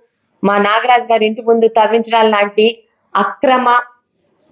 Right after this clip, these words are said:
చెత్త పనులు మాత్రం తెలుగుదేశం పార్టీలో ఉండబోవు. ఎందుకనంటే ఇప్పటికే పుకార్లు సృష్టిస్తున్నారు. తెలుగుదేశం పార్టీ వాళ్ళని రాష్ట్రంలోని జగన్మోహన్ రెడ్డి గారు మొదలుపెట్టారు. ఎక్కడండి దాడులు జరుగుతున్నాయి?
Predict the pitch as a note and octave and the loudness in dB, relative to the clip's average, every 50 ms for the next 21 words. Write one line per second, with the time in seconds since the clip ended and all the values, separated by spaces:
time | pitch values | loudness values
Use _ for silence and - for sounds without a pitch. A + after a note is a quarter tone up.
0 | _ _ _ _ _ _ _ _ _ _ _ _ _ - - A#3+ A#3 A3+ - - | _ _ _ _ _ _ _ _ _ _ _ _ _ -4 -2 -2 -2 -2 -2 -2
1 | D#4 D4+ C4+ C4 B3+ B3+ B3 A#3 A3 G#3+ G#3+ - B3+ A#3+ - A3 G#3+ G#3+ G#3+ A3+ | -2 0 0 0 0 -2 -2 -2 -2 -2 -2 -2 -4 -2 0 0 2 2 0 0
2 | A3+ A3 A3 A3+ G#3+ G#3+ - G3+ G3 - G#3 G#3 G#3 G3+ F#3+ F#3 F3+ F#3+ F#3 F#3 | 0 -2 -2 -4 -6 -4 -2 -2 0 0 0 2 2 0 0 -2 -4 -2 0 0
3 | F3 E3 D#3 - - _ _ _ _ - F#3 G3 G#3+ B3+ - C4 B3+ B3 A#3+ B3 | -2 -2 -4 -8 -14 _ _ _ _ -2 0 0 2 2 0 0 0 -2 0 0
4 | C4+ B3 B3+ - A#3 C4 C4 C4+ C4 - A3 G#3+ - A#3+ A#3+ A#3 A#3+ A#3 - A3+ | -2 -2 -2 -2 -2 -2 0 -2 -4 -4 -4 -2 0 0 0 0 -2 -6 -6 -8
5 | G#3+ - - A#3+ A3 - A#3 G#3+ G#3+ G#3+ G3 F3 D#3+ - _ _ _ _ _ _ | -6 -2 -2 -4 -2 -2 0 0 0 0 0 -2 -4 -6 _ _ _ _ _ _
6 | _ - A3+ A#3 A#3+ B3+ B3 B3+ B3+ B3+ C4 B3+ A#3+ - - A#3 A3+ A3+ - B3 | _ 0 2 2 2 2 2 0 0 0 0 -4 -2 -2 -2 -2 -2 -2 -2 0
7 | A#3 A#3 A3+ A3+ A3+ A3 - - F3+ F3+ G3 A3+ - - B3+ B3 B3 B3 B3 A#3+ | 0 2 2 0 0 -2 -4 -2 -2 0 0 0 -2 -2 -2 0 0 0 0 0
8 | A3+ F#3+ G#3+ G3+ G3+ A3+ A#3 A#3 B3 A#3+ B3+ A#3+ A3+ A#3+ A3+ A#3 A3+ A#3 A#3 A#3+ | 0 0 0 0 0 0 -2 -2 -2 -2 0 -2 -2 -2 0 2 2 2 2 0
9 | A3+ A3 A3 A3+ A#3 - B3 A#3 - A#3 A3 G#3+ B3 - _ _ _ _ - - | 0 -2 0 0 0 -2 0 0 2 0 0 0 -2 -10 _ _ _ _ -14 -8
10 | - G#3+ G#3 G#3+ G#3 - C4+ C4+ C4+ C4 C#4 - A#3+ A3+ A#3 A#3 C4 B3+ A3+ A#3+ | -4 -4 -4 -2 0 0 0 0 0 -2 -2 0 0 0 0 0 -2 0 2 0
11 | A#3+ - B3 - B3+ B3 A#3 A#3 A#3 A#3+ C4 C#4+ | 0 0 -2 -4 -4 -2 -2 -2 -2 -2 -2 -4